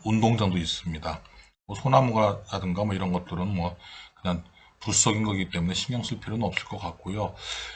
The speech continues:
여기가 나름대로는 뭐 많이 뭐 적어놓긴 했는데, 어, 일단은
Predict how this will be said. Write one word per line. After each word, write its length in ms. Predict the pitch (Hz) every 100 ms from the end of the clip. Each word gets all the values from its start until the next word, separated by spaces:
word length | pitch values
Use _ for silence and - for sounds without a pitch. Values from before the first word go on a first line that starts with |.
| -
여기가 720 | 113 107 120 117 123 120 120 - - _ _ _ _ _ _ _ _ _ _ -
나름대로는 600 | 107 107 113 110 104 107
뭐 120 | 104 107
많이 480 | 107 - - 117
뭐 260 | 117 101 110
적어놓긴 560 | - 95 110 90 - 120
했는데, 500 | 117 92 107 110 87 - - - -
어, 260 | 107 104 104
일단은 580 | 107 139 135 131 110